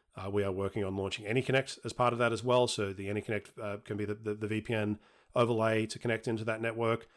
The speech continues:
Uh, and what that means is that if I'm sitting in a, a,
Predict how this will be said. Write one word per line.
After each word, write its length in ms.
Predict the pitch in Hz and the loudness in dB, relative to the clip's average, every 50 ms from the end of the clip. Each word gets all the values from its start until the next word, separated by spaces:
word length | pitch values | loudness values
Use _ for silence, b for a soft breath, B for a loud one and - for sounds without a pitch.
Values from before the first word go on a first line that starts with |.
| b b b b b b | b b b b b b
Uh, 40 | 120 | 0
and 160 | 120 120 123 135 | 0 2 4 4
what 140 | 139 135 | 4 6
that 120 | 120 123 117 | 4 4 2
means 260 | 127 131 131 123 110 | 4 4 4 4 2
is 100 | 117 107 | 2 -2
that 80 | 110 113 | -2 -2
if 100 | 104 117 | 0 0
I'm 100 | 113 107 | 0 0
sitting 320 | - - 139 127 123 113 | 2 2 4 4 4 4
in 180 | 113 110 107 107 | 2 2 2 2
a, 460 | 107 104 104 104 104 101 104 98 98 _ - - | 0 0 0 0 0 -2 -2 -4 -6 _ -12 -10
a, 400 | 107 101 104 101 98 98 98 | -8 -6 -6 -6 -6 -6 -8